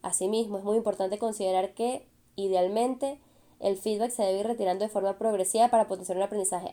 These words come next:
autónomo y autorregulado, evitando así que tu participante siempre sea dependiente de lo que tú le estás diciendo.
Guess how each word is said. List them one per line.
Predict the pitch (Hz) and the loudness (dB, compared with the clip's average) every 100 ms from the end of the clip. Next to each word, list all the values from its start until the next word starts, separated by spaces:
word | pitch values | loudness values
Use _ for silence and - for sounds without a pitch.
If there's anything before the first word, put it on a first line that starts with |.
| - | -2
autónomo | 190 185 214 247 285 285 - | -2 -2 -2 0 0 -2 -2
y | 208 | 0
autorregulado, | 196 185 175 170 160 147 - _ _ _ _ _ _ - | 0 -2 -2 -2 -2 -4 -8 _ _ _ _ _ _ -2
evitando | 220 214 220 208 208 | 0 0 2 2 2
así | 233 285 262 240 | -2 -2 -4 -4
que | - 240 247 | -4 -2 -2
tu | 233 | -4
participante | 208 196 196 190 202 196 196 | -2 -2 -4 -4 -6 -4 -4
siempre | 226 247 240 240 240 | -4 -2 -2 -2 -4
sea | 220 226 | 0 0
dependiente | 240 180 185 214 233 269 - _ _ _ _ _ | 0 -2 0 -2 -2 -6 -8 _ _ _ _ _
de | 202 220 247 233 | -2 0 0 0
lo | 220 | 0
que | 208 | 0
tú | 202 | 0
le | 190 | -2
estás | 190 196 | -2 -4
diciendo. | 196 196 170 - | -2 -2 -4 -10